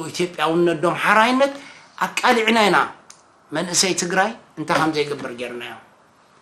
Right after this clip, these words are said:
ኣንጻር ሰራዊትና ብልቦ ከም ዘይዋጋእ ጌርናዮ። ናይ ትግርኛ ሃገራውነት ፈጢርናዮ። እቲ ዘሕበነና ናይዚ ምንቅስቃስ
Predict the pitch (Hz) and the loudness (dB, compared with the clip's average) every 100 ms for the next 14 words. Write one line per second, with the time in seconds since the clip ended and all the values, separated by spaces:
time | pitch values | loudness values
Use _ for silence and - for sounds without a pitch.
0 | _ _ _ 190 190 165 - 147 147 151 | _ _ _ -8 -4 -2 -2 0 -2 0
1 | 175 170 196 160 143 139 135 143 131 135 | -2 0 -2 0 -2 -2 -6 -4 -4 -4
2 | 135 127 117 113 107 - - _ _ _ | -8 -10 -10 -12 -14 -18 -20 _ _ _
3 | _ _ _ _ _ _ _ _ _ 139 | _ _ _ _ _ _ _ _ _ -8
4 | 160 147 160 170 165 139 151 160 165 185 | -6 -4 0 2 2 0 2 4 4 4
5 | 202 202 - - - 233 214 175 117 - | 2 -2 -10 -10 -2 0 2 2 0 -6
6 | 143 165 190 208 180 190 165 151 147 165 | -4 0 2 2 4 2 2 0 0 0
7 | 185 247 277 277 294 | 0 -2 2 4 6